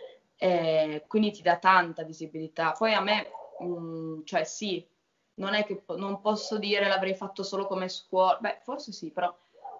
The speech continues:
eh, e non per il programma televisivo, perché comunque sia ti dà veramente tanta, tanta, tanta visibilità, nel bene e nel male. Eh, però a me è servita tantissimo a livello di, di scuola,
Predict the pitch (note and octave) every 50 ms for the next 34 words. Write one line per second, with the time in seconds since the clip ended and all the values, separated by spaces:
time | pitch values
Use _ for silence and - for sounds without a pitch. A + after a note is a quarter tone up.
0 | - - - F3+ F3 F3 E3+ E3+ E3+ - F#3+ F#3+ G3+ G3+ G3+ G3 - - G3+ F#3+
1 | F#3+ F#3+ F#3 - F#3+ F#3+ F#3 F#3+ F#3+ F#3+ F#3+ - F#3+ G3 F#3+ F#3+ F#3+ F#3+ G#3 G3+
2 | G3 F#3 F3+ - F#3 F3+ G3 F#3 - F#3 F#3+ F#3+ F#3+ G3+ F#3 - - - G#3 G3+
3 | G3 F#3 F3 - - - _ _ _ - G3 F#3 F#3 E3+ E3 E3+ E3+ E3+ E3+ E3+
4 | F3+ F#3+ F#3+ F#3+ - - G3 F#3 F3 D#3+ - - _ _ _ _ _ _ _ _
5 | _ - F#3+ G3 F#3+ F#3 F3 E3+ E3+ E3+ D#3+ - - F#3+ G3+ - - E3 E3 E3+
6 | E3 D#3+ D#3+ D#3+ - _ - D#3 - D#3+ D#3+ D#3 D3+ D3+ D#3 - D#3 D#3 D3+ D#3+
7 | D#3 E3 D3+ - D3+ D3+ D3+ - D3+ D3 D#3 E3 F3+ G3 G#3 B3 C4+ B3 A3+ G3+
8 | F3 E3+ E3+ E3 D#3+ D#3 D3+ C#3+ D3 D3 - - - _ _ - - _ _ _
9 | _ - B4+ C#5+ - - - - - - - - _ _ _ - G3 G3 G3 F#3+
10 | F#3 - - C#4+ C#4+ C4 B3 B3 B3+ - - A3+ G#3+ G3 G3 F#3+ - - - G3
11 | G3 G3+ G#3+ - A3 G#3 G#3 G#3 G#3 G#3 G3+ - - G3+ F#3+ - - - A3+ A3
12 | A3 G#3 G3 F3+ F3 F3 F3 F#3 F#3+ F#3 F#3 F3 E3+ E3 D#3+ D3+ D#3+ E3+ E3+ -
13 | - _ - F#3+ G3 F#3 E3+ D#3 D3+ D3+ D3+ - -